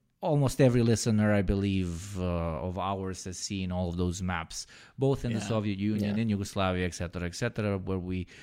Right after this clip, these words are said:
Speaker 1: very, uh, eloquently and directly see from Western sources that usually it goes between sixty to eighty percent, depending on the region and usually how wealthy the region is, that we're against the destruction, uh, and the abolishment of the previous economic model. So,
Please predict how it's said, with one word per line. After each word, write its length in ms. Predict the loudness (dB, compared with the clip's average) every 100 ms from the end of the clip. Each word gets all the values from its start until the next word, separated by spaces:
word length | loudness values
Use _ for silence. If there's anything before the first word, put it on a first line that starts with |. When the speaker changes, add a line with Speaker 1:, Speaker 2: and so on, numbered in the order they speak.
| -20 -4
Speaker 1:
very, 640 | -2 0 0 0 -2 -2
uh, 180 | -4 -6
eloquently 560 | -4 -6 -4 -6 -4 -4
and 80 | -2
directly 640 | -2 -2 -4 -6 -6 -6
see 300 | -8 -6 -6
from 800 | -6 -16 -6 2 4 4 4 4
Western 420 | 4 2 -4 -8
sources 720 | -6 -2 -2 -2 -4 -6 -6 -12 -20 -2
that 220 | -2 2
usually 480 | 2 4 2 4 4
it 100 | 2
goes 240 | 0 0
between 300 | -2 -2 -2
sixty 420 | 0 0 0 -2 -4
to 160 | -2 0
eighty 260 | 0 0
percent, 500 | -6 -6 -4 -4 -6 -10
depending 400 | -4 -2 0 -2
on 100 | 0
the 100 | 0
region 380 | 0 0 -4 -2
and 80 |
usually 300 | -4 -4 -4 -2
how 140 | -4
wealthy 400 | -2 -2 -2 -6
the 80 | -4
region 360 | -4 -4 -2
is, 200 | -2 -2 -8 -20 -8
that 140 | -8 -4
we're 140 | -6 -4
against 680 | -6 -2 2 4 2 -2 -10
the 200 | -8 -6
destruction, 800 | -6 -8 -6 -8 -6 -4 -2 -4 -10 -20 -16 -6
uh, 40 |
and 280 | -2 0 0
the 100 | 0
abolishment 800 | 0 0 0 -2 -2 -2 -2 -2
of 340 | -4 -6 -6 -4
the 180 | -4 0
previous 500 | 0 0 -2 -4 -6
economic 520 | -4 -2 -2 -2 -2
model. 360 | -2 -2 -6 -12
So, 460 | -12 -10 -8 -8